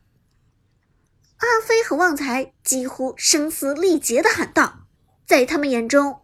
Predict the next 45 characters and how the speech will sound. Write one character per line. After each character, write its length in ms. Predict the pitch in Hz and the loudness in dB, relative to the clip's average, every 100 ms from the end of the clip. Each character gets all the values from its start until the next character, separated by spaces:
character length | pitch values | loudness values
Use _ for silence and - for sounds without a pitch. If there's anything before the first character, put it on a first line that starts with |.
| - | -10
没 220 | 269 269 | -6 -2
有 140 | 302 | -2
什 120 | 240 226 | -2 -4
么 100 | 320 | -6
比 140 | 214 | -6
推 200 | - 294 | -4 -4
塔 320 | - 233 - _ _ | -4 -8 -12 _ _
更 320 | - 415 247 | -2 0 0
重 280 | - 285 226 | 4 4 4
要。 240 | 247 - _ _ _ _ _ _ _ _ _ _ _ _ _ _ _ - | -4 -4 _ _ _ _ _ _ _ _ _ _ _ _ _ _ _ 0
Lucky 340 | 330 320 330 | 2 2 0
的 100 | 285 | -4
凯 380 | 285 254 226 - - | -4 -6 -6 -10 -12
虽 240 | - 320 | -6 -2
然 180 | 269 247 | -2 -2
被 140 | 302 | -2
老 140 | 247 196 | -2 -4
夫 120 | 285 | -6
子 140 | 247 | -6
的 100 | 214 | -4
大 160 | 233 254 | -2 -2
招 200 | 277 277 | -2 -4
束 260 | - 466 359 | 0 2 2
缚 180 | 240 | -2
住， 280 | 233 247 - _ _ _ _ - | -6 -6 -6 _ _ _ _ 0
但 240 | 415 320 | 2 2
还 220 | - 277 | -4 -4
是 180 | 339 427 | 0 0
扔 140 | 370 | 0
出 140 | 339 294 | 0 -2
飞 180 | 294 277 | -2 -2
剑， 280 | 277 - _ _ | -6 -6 _ _
消 340 | - - 269 277 | -10 -2 0 0
耗 140 | 277 | 0
了 220 | 226 - - | 0 -4 -8
一 140 | 277 | -10
波 260 | 233 277 277 | -4 0 0
兵 240 | 349 403 | -2 -4
线， 340 | - 427 - _ _ _ _ _ _ _ _ _ _ _ | -2 -2 -4 _ _ _ _ _ _ _ _ _ _ _
收 320 | - - 285 285 | -10 2 2 4
割 380 | 285 302 - - | 2 0 0 -14
三 360 | - 320 311 | -6 -4 -4
名 280 | 320 247 330 | -4 -6 -4
小 220 | - - - | -4 -4 -2
兵。 180 | 349 | -4